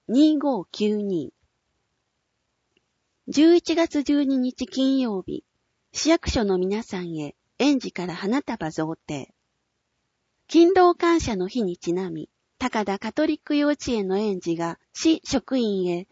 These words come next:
日頃の職務へのお礼に市役所を訪問しました。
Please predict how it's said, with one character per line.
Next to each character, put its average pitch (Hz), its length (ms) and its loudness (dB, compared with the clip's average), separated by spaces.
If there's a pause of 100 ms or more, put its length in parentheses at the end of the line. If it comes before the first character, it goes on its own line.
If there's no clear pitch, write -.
日 220 160 -4
頃 302 260 4
の 285 160 2
職 330 280 -2
務 240 160 0
へ 190 140 0
の 175 160 -2
お 185 80 0
礼 208 240 -4
に 202 220 -6 (120)
市 - 180 -4
役 311 220 -2
所 190 240 -4
を 185 40 -8
訪 233 220 -2
問 220 240 -2
し - 140 -10
ま 180 140 -6
し - 120 -18
た。 - 160 -20